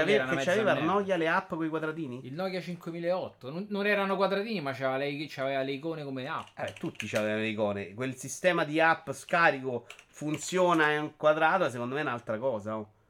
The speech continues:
Speaker 1: Cioè, seriamente? Stai paragonando queste cose? St-, st-, no, io adesso, dove sta? Metti monitor.
Speaker 2: No.
Speaker 1: No, lo metti?
Speaker 2: No, perché
Speaker 1: Lo,
Speaker 2: ti
Speaker 1: perché mi hai
Speaker 2: sto-,
Speaker 1: detto
Speaker 2: ma
Speaker 1: che è come l'iPhone, che
Speaker 2: ma
Speaker 1: l'iPhone
Speaker 2: co-,
Speaker 1: ha copiato questo, mi hai
Speaker 2: non
Speaker 1: detto.
Speaker 2: ho detto che l'iPhone ha copiato
Speaker 1: Mettilo
Speaker 2: questo, ho
Speaker 1: però.
Speaker 2: detto che c'era.
Speaker 1: Mettilo.
Speaker 2: Oh, santo cielo.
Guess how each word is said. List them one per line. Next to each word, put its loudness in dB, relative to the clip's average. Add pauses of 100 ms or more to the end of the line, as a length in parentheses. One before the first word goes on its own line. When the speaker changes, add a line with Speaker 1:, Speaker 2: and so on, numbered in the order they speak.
(1400)
Speaker 1:
Cioè, -20 (140)
seriamente? -6
Stai -4
paragonando 2
queste -2
cose? -2
St-, -16
st-, -14
no, -4
io -2
adesso, -4
dove -4
sta? -10
Metti -4
monitor. -4
Speaker 2:
No. -10 (100)
Speaker 1:
No, 6
lo 6
metti? 4
Speaker 2:
No, -4
perché -2
Speaker 1:
Lo, 10
Speaker 2:
ti 4
Speaker 1:
perché 10
mi 12
hai 8
Speaker 2:
sto-, 8
Speaker 1:
detto 8
Speaker 2:
ma 10
Speaker 1:
che 10
è 6
come 6
l'iPhone, 2
che 0
Speaker 2:
ma 6
Speaker 1:
l'iPhone 10
Speaker 2:
co-, 8
Speaker 1:
ha 8
copiato 8
questo, -2
mi -6
hai -6
Speaker 2:
non 2
Speaker 1:
detto. 4
Speaker 2:
ho 0
detto 0
che 2
l'iPhone 2
ha -2
copiato 4
Speaker 1:
Mettilo 4
Speaker 2:
questo, 2
ho 2
Speaker 1:
però. 0
Speaker 2:
detto -4
che -6
c'era. -2
Speaker 1:
Mettilo. 2
Speaker 2:
Oh, -8
santo -14
cielo. -14